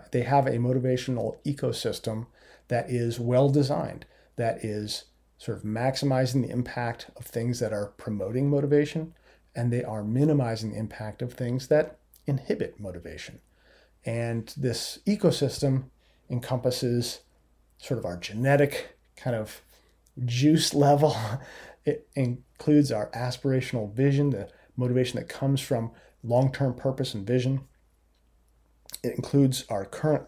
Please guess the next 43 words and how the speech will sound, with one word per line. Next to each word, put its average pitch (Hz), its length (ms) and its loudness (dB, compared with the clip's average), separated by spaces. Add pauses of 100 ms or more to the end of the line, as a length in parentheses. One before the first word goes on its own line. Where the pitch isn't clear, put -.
(120)
life 113 320 -4
and 110 220 -8
job 127 320 -2
circumstances, 160 760 -4
which - 300 -6 (400)
certainly 127 480 -4
can 127 160 -4
either 127 160 0
promote 120 420 2
or 110 80 -2
inhibit 123 360 -2
our, 110 220 -4 (460)
our 107 160 -4
sense 123 300 -4
of 110 80 -6
autonomy, 123 560 -2
mastery, 117 580 -6
and 120 160 -10
purpose. 131 460 -4 (1120)
It - 140 -6
includes 131 260 0
our 110 140 0
current - 380 -2
projects, 156 680 0 (400)
which - 420 -6 (520)
we 123 100 -8
can 117 160 -10
either 113 160 -8
be 110 140 -10
really 117 240 -8
excited 123 320 -4
about 135 220 2
or, 104 100 -4
mm, 120 360 -4 (200)
really 120 240 -4
not 123 200 -2
so 147 120 2
excited 147 280 2
about. 151 360 0 (280)
And 131 140 0
then, 131 100 2
of 127 120 -4
course 117 320 -2